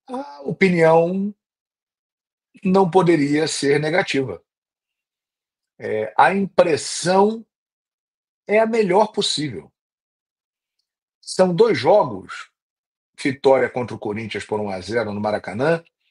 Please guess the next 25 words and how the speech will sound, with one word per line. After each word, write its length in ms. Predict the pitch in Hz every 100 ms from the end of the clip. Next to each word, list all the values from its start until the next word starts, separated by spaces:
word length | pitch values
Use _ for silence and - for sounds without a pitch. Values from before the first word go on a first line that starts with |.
| _ _
e 120 | 135 139
vitória 480 | 135 147 156 147
hoje 280 | 127 135 120
contra 280 | - 123 120
o 60 | 110
Bahia, 640 | 104 98 139 147 87 - _ _ _ _ _ _ _ _ -
é, 100 | 104
por 220 | 120 104
dois 240 | 113 104
a 80 | 92
zero 440 | 92 131 156 90 - _ -
em 160 | 147
Salvador, 840 | 165 120 110 98 120 143 175 147 - _ _ _
o 60 | 92
que 160 | 117
valoriza 460 | 104 113 107 113 110
ainda 180 | 104 87
mais, 400 | 110 151 - - _ _ _ _ _ _ _ _ _ _ _ _ _ _ -
em 120 | 233
que 120 | 208
o 80 | 247
Flamengo 520 | - 185 170 233 240
foi 680 | 202 - 226 240 226 175 - _ _ _ _
inteiramente 1400 | 254 269 160 - - 277 277 185 135 190 240 - 254 254 - _ _ _ _ _ _ _ _ _
dominante. 1400 | - 147 135 143 277 277 208 160 202 - - - - -